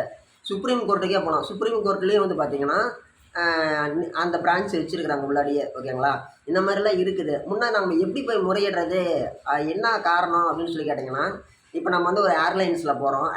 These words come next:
ஏர்லைன்ஸ்ல போகும்போது ஒவ்வொரு சில விஷயங்களை வந்து சார்ஜ் பண்ணுவாங்க. அப்படி அவங்க சார்ஜ் பண்ணும்போது ஒரு, ஒரு, ஒரு குளிர்பானமே கொடுக்குறாங்க. அந்த குளிர்பானம் கொடுக்கும்போது நம்ம வாங்கி சாப்பிட்றோம். நம்மளுக்கு வந்து அதை சாப்பிட்டு உடல் ஒவ்வாமை, ஒரு வாமிட் வந்துருச்சு, ஒரு ஃபீவர் வந்துருச்சு அப்படின்னா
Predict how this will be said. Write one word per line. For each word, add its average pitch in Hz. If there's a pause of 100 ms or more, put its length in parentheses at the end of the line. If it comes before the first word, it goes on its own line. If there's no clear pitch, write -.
(120)
ஏர்லைன்ஸ்ல 180
போகும்போது 156 (920)
ஒவ்வொரு 185
சில 190
விஷயங்களை 185
வந்து 202
சார்ஜ் 185
பண்ணுவாங்க. 143 (120)
அப்படி 165
அவங்க 170
சார்ஜ் 196
பண்ணும்போது 165 (320)
ஒரு, 175
ஒரு, 180 (140)
ஒரு 185
குளிர்பானமே 208
கொடுக்குறாங்க. 160 (120)
அந்த 160
குளிர்பானம் 202
கொடுக்கும்போது 175
நம்ம 180
வாங்கி 165
சாப்பிட்றோம். 156 (300)
நம்மளுக்கு 185
வந்து 214
அதை 180
சாப்பிட்டு 214
உடல் 185
ஒவ்வாமை, 175
ஒரு 151
வாமிட் 165
வந்துருச்சு, 151
ஒரு 165
ஃபீவர் 170
வந்துருச்சு 151
அப்படின்னா 131